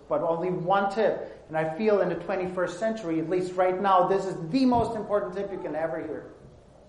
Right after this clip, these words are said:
Read the food label.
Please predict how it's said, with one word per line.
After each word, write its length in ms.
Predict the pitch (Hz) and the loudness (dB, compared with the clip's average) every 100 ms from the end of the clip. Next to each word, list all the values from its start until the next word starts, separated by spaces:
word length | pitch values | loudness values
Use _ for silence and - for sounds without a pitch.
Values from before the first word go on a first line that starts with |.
| - - - - 392 539 523 - _ _ _ - - _ - | -20 -20 -20 -20 -20 -20 -20 -20 _ _ _ -20 -20 _ -12
Read 440 | 147 202 220 - | -4 -2 -2 -4
the 80 | 247 | -10
food 260 | - 311 - | -6 -6 -2
label. 540 | 226 170 139 - - | -2 -2 -4 -8 -14